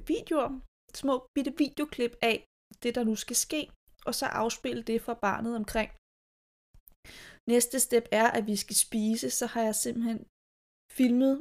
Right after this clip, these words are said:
en fem, syv, ti sekunder af, at vi sidder, at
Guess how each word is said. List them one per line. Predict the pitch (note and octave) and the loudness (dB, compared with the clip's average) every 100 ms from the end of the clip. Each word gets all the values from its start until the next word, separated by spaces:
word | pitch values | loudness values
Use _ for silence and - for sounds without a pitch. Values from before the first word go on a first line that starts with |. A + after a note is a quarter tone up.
| - _ _ _ _ _ - A3+ | -4 _ _ _ _ _ -2 0
en | A3 - | 0 4
fem, | C4 A#3+ - - | 4 2 -8 -8
syv, | - B3+ - - | -2 -2 -4 -4
ti | - A#3+ | -2 -2
sekunder | A3+ - A3 - - A3+ | -4 2 2 2 0 2
af, | - | 2
at | G#3 | -2
vi | A3 - | -4 0
sidder, | F3+ F3+ - _ _ | 0 0 -6 _ _
at | - | -2